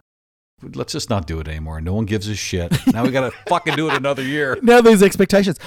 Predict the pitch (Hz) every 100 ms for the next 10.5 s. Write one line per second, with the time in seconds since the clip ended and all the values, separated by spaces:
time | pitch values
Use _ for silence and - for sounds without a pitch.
0 | - 311 285 277 302 262 294 233 196 175
1 | - - 208 208 175 - _ - 208 -
2 | 202 277 262 - 190 185 131 117 208 -
3 | 143 139 139 156 135 139 160 - - 131
4 | 123 113 - 123 123 139 135 110 104 214
5 | - _ _ _ _ _ _ - 202 233
6 | 170 165 - 151 135 139 - 147 156 185
7 | 208 220 226 285 226 - - - 185 190
8 | 220 233 214 196 165 165 156 156 151 139
9 | 147 131 123 127 131 123 120 131 117 127
10 | 120 120 107 127 107